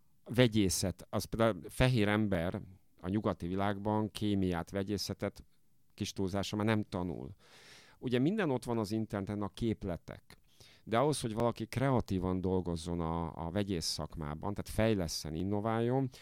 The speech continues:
ö, egész egyszerűen a képzettársítások, a-, az, az agyi asszociációk miatt neki, ö, ezeket először meg kell tanulnia. A-, ott kell, hogy legyen a fejében.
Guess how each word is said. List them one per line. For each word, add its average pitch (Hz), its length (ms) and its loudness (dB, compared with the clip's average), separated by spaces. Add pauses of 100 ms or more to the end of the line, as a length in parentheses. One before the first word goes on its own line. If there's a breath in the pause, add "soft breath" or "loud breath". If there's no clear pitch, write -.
(300 loud breath)
ö, 101 400 0
egész 113 340 0
egyszerűen 92 640 0
a 85 80 -2
képzettársítások, 82 1400 -4
a-, - 200 -6
az, 87 240 -6
az 90 280 -4
agyi 110 300 -2
asszociációk 82 840 -6
miatt 117 400 -2 (280 loud breath)
neki, 95 640 -2 (340 soft breath)
ö, 95 600 0 (120)
ezeket 117 360 -4
először 123 400 -2
meg 127 140 0
kell 90 140 -4
tanulnia. 71 600 -4
A-, 78 280 -8
ott 113 160 -8
kell, 90 140 -4
hogy 87 80 -2
legyen 90 240 -2
a 78 60 -6
fejében. 92 640 -2